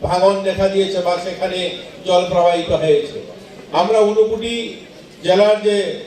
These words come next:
নদী মনু নদী, এটা এবার হয়তো ভাঙেনি,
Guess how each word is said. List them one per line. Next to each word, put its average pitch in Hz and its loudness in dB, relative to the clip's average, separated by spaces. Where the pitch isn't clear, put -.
নদী 208 2
মনু 196 2
নদী, 202 2
এটা 190 2
এবার 190 2
হয়তো 170 -2
ভাঙেনি, 185 2